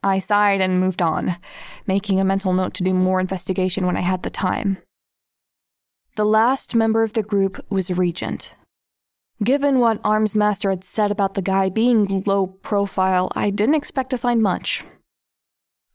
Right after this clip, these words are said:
I was surprised to find less than that. Nothing.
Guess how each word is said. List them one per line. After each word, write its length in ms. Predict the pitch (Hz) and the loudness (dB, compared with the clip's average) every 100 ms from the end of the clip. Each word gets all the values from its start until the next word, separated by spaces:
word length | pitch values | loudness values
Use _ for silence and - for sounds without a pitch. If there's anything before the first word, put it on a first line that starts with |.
| - | -2
I 120 | 220 | 0
was 120 | 254 | 0
surprised 600 | - 208 233 254 269 - - | -2 -2 2 2 2 0 -4
to 80 | |
find 560 | 220 214 208 202 202 - - | 0 0 2 2 0 -2 -4
less 640 | 190 202 196 - - - _ - | 0 2 0 -4 -10 -10 _ -4
than 160 | 185 | 0
that. 320 | 170 - - - _ _ _ _ _ _ _ _ _ | 0 -4 -8 -20 _ _ _ _ _ _ _ _ _
Nothing. 640 | 208 202 202 - 104 - | 0 2 2 -2 -6 -4